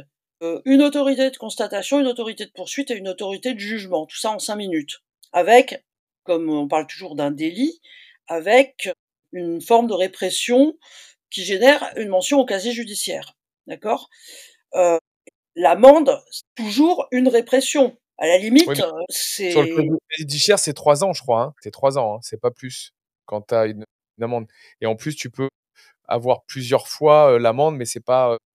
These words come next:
Speaker 2: c'est pas considéré comme, comme récidiviste sur cette amende-là. Et en plus, ça évite aussi d'être, heu, bah, d'aller directement être convoqué au commissariat, et cetera, et cetera, et cetera.
Speaker 1: Bon, alors déjà, déjà, quand les gens étaient commis-, convoqués au commissariat, il y en avait beaucoup qui sortent, ressortaient avec un appel,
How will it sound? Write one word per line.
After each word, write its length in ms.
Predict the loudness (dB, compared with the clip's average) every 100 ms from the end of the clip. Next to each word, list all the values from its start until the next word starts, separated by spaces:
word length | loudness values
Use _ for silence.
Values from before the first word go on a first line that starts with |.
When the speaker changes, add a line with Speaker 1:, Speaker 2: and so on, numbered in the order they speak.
| -20
Speaker 2:
c'est 160 | -10
pas 100 | -8
considéré 480 | -6 -10 -8 -4 -4
comme, 240 | -4 -8 -10 _ _ _ _ _ _ _ -10
comme 180 | -8 -4
récidiviste 640 | -4 -6 -8 -10 -10 -8
sur 200 | -8 -6
cette 220 | -4 -4
amende-là. 440 | -4 2 4 4 2 -16 _
Et 80 | -4
en 100 | -4
plus, 160 | -4 -4
ça 160 | 0
évite 320 | 0 -2 -6
aussi 300 | -6 -6 -4
d'être, 320 | 0 0 0 -2
heu, 60 |
bah, 120 | 0 0
d'aller 220 | 0 -2
directement 560 | -2 -2 -2 -8 -4
être 120 | -4 -4
convoqué 420 | -6 -6 -4 -4
au 60 |
commissariat, 720 | -4 -6 -6 -2 2 4 4
et 40 | 2
cetera, 380 | -2 -6 -2 -2
et 40 |
cetera, 320 | -4 -6 -4
et 40 | -4
cetera. 340 | -4 -4 -4 _ _ _
Speaker 1:
Bon, 100 | 0
alors 240 | 2 2 0
déjà, 400 | 0 2 0 -2
déjà, 260 | -2 0 0
quand 160 | -2
les 140 | -6 -4
gens 200 | -4 -6
étaient 160 | -10
commis-, 340 | -16 -16 -16 -20 _
convoqués 320 | -14 -10 -2 -2
au 80 |
commissariat, 520 | -2 -8 -8 -4 0 0
il 60 |
y 20 |
en 40 | 0
avait 180 | -2 -4
beaucoup 240 | -6 -16
qui 80 | -12
sortent, 320 | -6 -8 -8
ressortaient 440 | -12 -10 -8 -4 -4
avec 260 | -4 -6
un 100 | -4
appel, 320 | -4 -2 -4